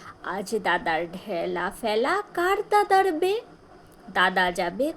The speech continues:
কোন খান্দে বকুল তলা দে? বকুল ফুল কুড়োতে কুড়োতে পেয়ে গেলুম মালা, রামধনুকে বাদ দিবা যে সীতানাথের খেলা।"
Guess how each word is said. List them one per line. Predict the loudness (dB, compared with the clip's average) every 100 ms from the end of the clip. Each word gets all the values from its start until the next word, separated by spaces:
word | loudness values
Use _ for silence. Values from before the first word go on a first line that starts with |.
| -2
কোন | -2 -2 -8
খান্দে | -8 -6 -4 -2 -2 -2 -2
বকুল | -2 -2 2 2
তলা | 4 4 4 4 2
দে? | 2 0 0 -4 -16 -20 -20 -20 -20 -16 -6
বকুল | -6 0 0
ফুল | 0 -6 -2 -2
কুড়োতে | -2 -2 -2 -4 -6
কুড়োতে | -4 -4 -4 -4 -4 -4
পেয়ে | -2 2 2 0
গেলুম | 0 0 0 0
মালা, | 0 0 0 0 -2 -8 -20 -20 -20 -16
রামধনুকে | -8 -2 0 2 4 2 0 -4 -12 -12 -18 -4 2 2
বাদ | 4 2 2 -2
দিবা | -4 -2 -6
যে | -6 -6 -6 -8 -12 -18 -20 -20 -20 -20 -20 -12 -8 -8 -10 -12 -12
সীতানাথের | -8 -8 -8 -2 -2 0 -4 -4 -4 -4
খেলা।" | -2 2 2 0